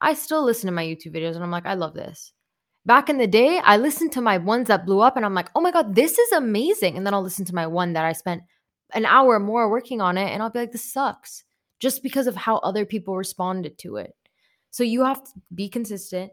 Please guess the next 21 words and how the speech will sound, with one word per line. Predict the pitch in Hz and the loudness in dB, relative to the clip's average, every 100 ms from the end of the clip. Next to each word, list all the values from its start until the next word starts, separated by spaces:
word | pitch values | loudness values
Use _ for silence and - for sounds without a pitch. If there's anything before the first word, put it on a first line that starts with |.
| _ | _
You | - | -10
have | 202 | -10
to | 202 | -6
love | 180 170 185 190 | -6 0 2 2
what | 185 | -4
you're | 170 | -6
doing. | 165 160 160 | -6 -8 -6
And | 208 | -8
if | 208 | -6
you | 214 | -4
don't | 175 247 202 | 0 2 2
love | 196 175 | 0 0
what | 123 | -6
you're | 170 | -4
doing, | 185 214 185 | -4 -4 -4
don't | 220 269 | -2 -2
start | - - 202 180 175 | -4 -2 0 0 0
until | 175 - 175 | -8 -4 -4
you | 160 147 | -4 -6
love | - - | -10 -12
it. | - | -18